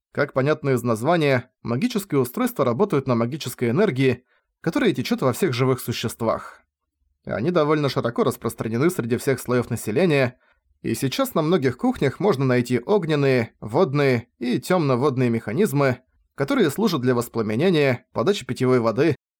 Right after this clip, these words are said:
и сохранения продуктов в холоде соответственно. Безусловно, они дорогие, поэтому самые бедные по-прежнему пользуются печами и общественными колодцами,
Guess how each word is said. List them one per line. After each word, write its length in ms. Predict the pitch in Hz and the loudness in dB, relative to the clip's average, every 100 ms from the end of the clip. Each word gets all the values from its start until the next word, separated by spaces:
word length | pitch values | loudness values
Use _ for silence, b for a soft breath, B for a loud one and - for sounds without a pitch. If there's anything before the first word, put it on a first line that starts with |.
| - | -4
и 100 | 208 | -2
сохранения 540 | 240 269 185 165 180 | 0 -2 0 0 2
продуктов 460 | 135 113 113 180 277 | 0 -2 -2 -4 -6
в 60 | - | -2
холоде 340 | 135 123 123 | 2 2 2
соответственно. 840 | 123 131 123 120 - 117 107 - - _ _ _ _ - | 2 0 2 -2 -2 -4 -4 -6 -12 _ _ _ _ -12
Безусловно, 720 | - 107 120 120 147 135 123 | -6 -2 -2 -2 0 2 2
они 120 | 113 | 0
дорогие, 600 | 113 104 98 110 151 170 _ _ _ - | 0 -2 0 0 0 0 _ _ _ -4
поэтому 360 | 139 214 196 | -2 0 0
самые 380 | 147 165 214 180 | 0 0 2 2
бедные 320 | 127 170 151 | 2 0 0
по-прежнему 540 | 139 131 247 139 120 107 | -2 0 0 0 0 0
пользуются 500 | 135 127 117 113 110 | 0 2 2 -2 -4
печами 420 | 107 - 139 135 | -6 -2 0 2
и 40 | |
общественными 560 | 113 101 135 - 120 107 | 0 -2 -4 -2 -4 -4
колодцами, 720 | 110 117 196 - 139 131 120 | 0 0 0 -2 0 0 0